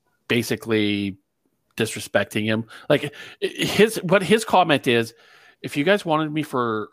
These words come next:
a long-term deal, if I go, if I go to Atlanta and I negotiate out a, a six-year deal, and then all of a sudden now you guys wanna match it, well, why didn't you just give me that deal to begin with?"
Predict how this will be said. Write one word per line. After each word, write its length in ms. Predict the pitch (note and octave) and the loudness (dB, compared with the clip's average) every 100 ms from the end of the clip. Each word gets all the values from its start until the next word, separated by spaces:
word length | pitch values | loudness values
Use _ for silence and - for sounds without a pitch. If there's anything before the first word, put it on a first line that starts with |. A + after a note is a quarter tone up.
| _ | _
a 60 | - | -4
long-term 500 | A#2+ B2+ C3 B2+ A2 | 0 0 0 -8 -8
deal, 440 | G2+ G2 C3+ A3+ - _ _ _ _ _ _ _ - | -6 -4 -4 -4 -8 _ _ _ _ _ _ _ -12
if 60 | - | 0
I 100 | E3 | 2
go, 220 | F#3 G#3 G3 | 4 4 4
if 100 | - | 2
I 60 | F#3 | 0
go 100 | G3 | 4
to 100 | G3+ | 4
Atlanta 560 | F3+ C3+ C3 B2+ A2+ - _ _ _ | 4 2 2 0 -6 -8 _ _ _
and 120 | C#3 B2 | 0 2
I 80 | |
negotiate 680 | A#2+ B2 C3+ C#3 - C3 B2+ | 2 0 0 0 0 2 4
out 180 | B2 A#2+ | 4 2
a, 280 | A2 G#2+ G2 | 2 -2 -4
a 40 | |
six-year 440 | A2 E3 - B2+ A2+ | -8 -8 -6 -6 -6
deal, 420 | A2 A#2 F#2+ - _ _ _ _ _ _ _ _ | -4 -6 -6 -10 _ _ _ _ _ _ _ _
and 160 | F3 E3 | -2 2
then 100 | E3+ | 4
all 160 | D3 | 6
of 60 | D#3 | 4
a 40 | D3+ | 2
sudden 300 | D#3+ C#3+ B2 | 0 0 0
now 160 | B2 | -2
you 140 | B2+ B2 | -2 -2
guys 160 | A#2+ | -4
wanna 200 | A#2+ A2+ | -4 -8
match 340 | G#2 G#2+ A2 E3+ | -6 -8 -8 -8
it, 140 | F#3+ _ _ _ _ _ _ _ | -10 _ _ _ _ _ _ _
well, 120 | C#3+ B2+ | -4 2
why 200 | C#3 F3+ | 4 4
didn't 240 | G3 - | 0 -8
you 80 | D#3+ | -10
just 180 | D3 - | -10 -8
give 140 | C3+ | -6
me 80 | C3+ | -2
that 220 | A#2 A2 | -2 -2
deal 200 | A2+ G#2+ | -4 -10
to 80 | G2+ | -10
begin 360 | G2+ F#2+ G#3 G2+ | -12 -10 -10 -10
with?" 300 | - - | -18 -20